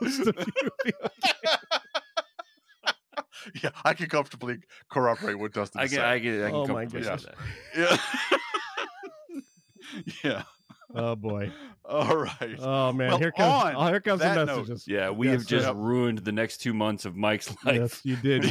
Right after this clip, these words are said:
Speaker 1: just
Speaker 2: <laughs> Yeah.
Speaker 1: destroyed me. Thanks a
Speaker 2: I
Speaker 1: lot.
Speaker 2: need to get that domain name real quick, though.
Speaker 1: Yeah, you do.
Speaker 2: Uh, so anyway, um, on, <laughs> on that note,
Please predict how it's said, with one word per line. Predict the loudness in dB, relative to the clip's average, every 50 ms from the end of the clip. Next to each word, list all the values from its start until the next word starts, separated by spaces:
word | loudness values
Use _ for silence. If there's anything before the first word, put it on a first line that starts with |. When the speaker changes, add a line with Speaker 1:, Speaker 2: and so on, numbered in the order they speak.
| 2 2
Speaker 1:
just | 2 2
Speaker 2:
<laughs> |
Yeah. | 2 2
Speaker 1:
destroyed | 2 2 2 4 4 4 4 2
me. | 0 -2 -2 -2
Thanks | -2 -2 -2 -2
a | 0
Speaker 2:
I | 2
Speaker 1:
lot. | 2 2 2
Speaker 2:
need | 0 -2 -4
to | -4
get | -4 -4 -2 0
that | -2 -2 -2
domain | -4 -8 -10 -10 -12 -12
name | -14 -16 -16 -18 -18
real | -20 -18 -12
quick, | -10 -10 -10 -10 _
though. | -8 -4 0
Speaker 1:
Yeah, | 2 2
you | 2 2 2
do. | 2 0 -2 -4 -6 -10 -4
Speaker 2:
Uh, | -2 -2 0
so | 2 2 2 2 2
anyway, | 2 0 0 0 0 0 0 -2 0
um, | 2 4 4 6 6 4 4 0 -2 -8 -12 _ _ _ _ -20 -6 0
on, | 0 2 2 0 0 -2 -4 -4 -2
<laughs> | 0
on | 2 2 2 4 4
that | 2 2 2 2
note, | 0 2 2 2 0 -2